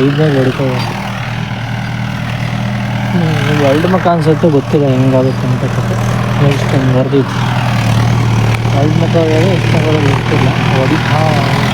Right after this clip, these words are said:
ಹೋಗ್ತಾ ಐತೆ ನೋಡಿ. ಮಳೆ ಬಂತಲ್ಲ, ಈ ಸಂಘ ಹೋಗುತ್ತೆ. ತೀರಾ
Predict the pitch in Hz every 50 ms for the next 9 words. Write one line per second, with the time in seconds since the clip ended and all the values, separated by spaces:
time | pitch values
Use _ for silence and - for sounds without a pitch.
0 | - - - - - - - 50 50 50 50 50 50 50 50 50 50 - - -
1 | - - - - - - - - 143 139 143 143 - - 147 139 127 - 139 120
2 | 123 123 123 123 117 - - - - - - - 120 120 120 - - - - -
3 | - - - - - - - - - - - 120 - - - - - - - -
4 | - - - - - - - - - - - - - - - - - - - -
5 | - - - - - - - - - 175 170 208 196 214 208 190 - 190 185 196
6 | 185 156 - 160 156 170 190 190 175 147 147 160 170 180 165 - - 127 - -
7 | - - - - - - - - - - - - - - - - 139 143 156 165
8 | 170